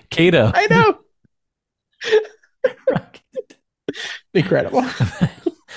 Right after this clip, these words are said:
Speaker 1: But I love that I picked this movie not even thinking. I picked Rocky not even thinking about the dog at all. And the line
Speaker 2: I
Speaker 1: said
Speaker 2: know.
Speaker 1: in the movie. <laughs> And it still
Speaker 2: Incredible.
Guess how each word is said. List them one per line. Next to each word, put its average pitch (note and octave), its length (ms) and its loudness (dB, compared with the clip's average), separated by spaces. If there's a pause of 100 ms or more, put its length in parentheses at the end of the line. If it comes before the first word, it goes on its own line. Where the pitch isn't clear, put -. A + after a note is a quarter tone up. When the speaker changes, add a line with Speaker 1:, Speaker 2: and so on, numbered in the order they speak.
(240)
Speaker 1:
But E3+ 240 0
I G3 40 2
love - 180 -2
that F3+ 200 0
I - 60 4
picked - 300 -4
this - 180 -6
movie D3 320 2 (220)
not D3+ 160 2
even C#3+ 240 0
thinking. C3+ 400 -2 (100)
I D3+ 80 4
picked D#3+ 240 0
Rocky B2+ 400 0
not A2+ 120 0
even B2 140 -2
thinking C#3 280 -6
about A#2 120 -2
the G#2+ 60 -8
dog A2+ 300 0
at F2+ 80 -2
all. F#2 280 0 (200)
And C#3 160 2
the C#3+ 40 4
line B2+ 280 4
Speaker 2:
I - 20 4
Speaker 1:
said B2+ 120 0
Speaker 2:
know. C#3 80 4
Speaker 1:
in C3+ 60 4
the C3 60 4
movie. A#2 300 0 (140)
<laughs> - 160 -10
And D#3+ 180 0
it D3+ 120 -4
still B2 200 2
Speaker 2:
Incredible. - 320 2